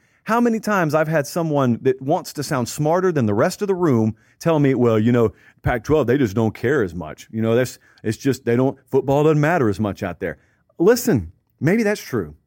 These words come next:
okay? I'll even grant you that. Let's say that's true. How does it stop you from winning?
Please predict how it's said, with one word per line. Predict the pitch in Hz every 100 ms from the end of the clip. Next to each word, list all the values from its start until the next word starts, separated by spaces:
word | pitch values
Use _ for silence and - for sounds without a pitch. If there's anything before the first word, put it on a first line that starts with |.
| _ _
okay? | 190 240 202
I'll | - 208 226
even | 208 180
grant | 165 180 117
you | 101
that. | 78
Let's | 139 151
say | 151
that's | 123 -
true. | - 113 73 - _ _ _ _
How | - 175 220
does | 226
it | 196
stop | - 160 147
you | 139
from | - 104
winning? | 107 113 78 60